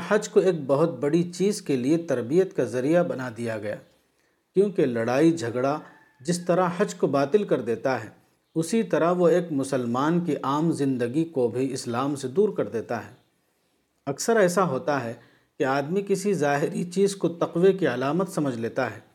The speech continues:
اور اس کو اختیار کر کے سمجھتا ہے کہ اس نے متقیانہ زندگی حاصل کر لی، حالانکہ اصل حقیقت کے اعتبار سے اس کا دل تقوی سے بالکل خالی ہوتا ہے۔ کچھ لوگوں نے یہ سمجھا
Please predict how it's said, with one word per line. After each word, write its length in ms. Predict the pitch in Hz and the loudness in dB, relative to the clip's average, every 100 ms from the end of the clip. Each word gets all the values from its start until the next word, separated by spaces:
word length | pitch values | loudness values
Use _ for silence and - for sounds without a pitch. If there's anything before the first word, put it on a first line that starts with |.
| _ _ _ - | _ _ _ -2
اور 160 | 139 | 4
اس 160 | 175 190 | 4 4
کو 120 | - | 4
اختیار 440 | 185 175 139 139 160 | 4 4 0 2 2
کر 200 | 165 170 | 2 0
کے 140 | 160 | 0
سمجھتا 580 | - 120 117 - 151 123 | -4 -6 -6 -4 -2 -2
ہے 80 | 113 - _ _ - | -8 -16 _ _ -6
کہ 40 | |
اس 300 | 147 165 175 | -2 -2 -2
نے 100 | 214 | 0
متقیانہ 800 | 208 165 - 147 143 131 139 180 | 2 0 -2 -4 0 0 2 0
زندگی 480 | 175 139 135 135 160 | 0 0 0 0 2
حاصل 420 | 175 123 123 165 | 0 -2 -2 0
کر 200 | 156 131 | 0 -2
لی، 160 | 107 104 - _ _ _ _ - | -4 -12 -14 _ _ _ _ -6
حالانکہ 420 | 131 147 175 175 | 0 2 2 0
اصل 320 | 151 160 170 180 | -2 -2 -2 -4
حقیقت 560 | 170 - 151 190 180 | -4 -4 -2 -2 -2
کے 200 | 147 131 | -2 0
اعتبار 420 | 123 123 107 127 | -2 -4 -2 0
سے 240 | 131 - 117 117 _ _ - | -2 -6 -10 -12 _ _ -6
اس 160 | 151 - | -6 -4
کا 160 | 123 113 | -6 -2
دل 280 | 135 175 175 | 0 2 0
تقوی 360 | 147 - 156 185 | -2 0 2 2
سے 140 | 180 | 0
بالکل 420 | 127 185 208 190 | 0 0 2 2
خالی 340 | 175 147 127 123 | 2 -2 -2 -4
ہوتا 400 | 110 - 123 104 | -6 -4 -4 -4
ہے۔ 40 | - _ _ _ _ _ | -14 _ _ _ _ _
کچھ 240 | - 214 165 | -2 -2 0
لوگوں 420 | 139 151 151 214 | 2 4 4 2
نے 100 | 202 | 4
یہ 180 | 170 151 | 4 2
سمجھا 500 | - 117 117 139 | 0 -6 -2 -2